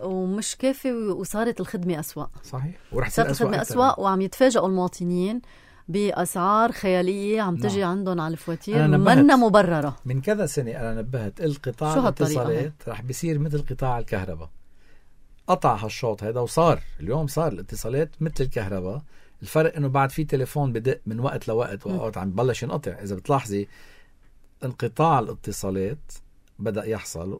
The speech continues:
Speaker 2: وانقطاع
Speaker 1: والإنترنت.
Speaker 2: الإنترنت بدأ يحصل، مثل ما بلشت الكهرباء ب-، من، من أكتر من خمستاشر سنة
Speaker 1: تتأنن.
Speaker 2: تنقطع، يعني، وتتأنن.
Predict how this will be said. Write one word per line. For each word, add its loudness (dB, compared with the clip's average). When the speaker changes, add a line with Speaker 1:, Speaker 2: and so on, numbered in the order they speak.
Speaker 2:
وانقطاع -6
Speaker 1:
والإنترنت. -2
Speaker 2:
الإنترنت -4
بدأ -6
يحصل، -6
مثل 0
ما 2
بلشت 0
الكهرباء -2
ب-، -10
من، -6
من -6
أكتر -4
من -8
خمستاشر -4
سنة -6
Speaker 1:
تتأنن. -4
Speaker 2:
تنقطع، 0
يعني، -2
وتتأنن. -2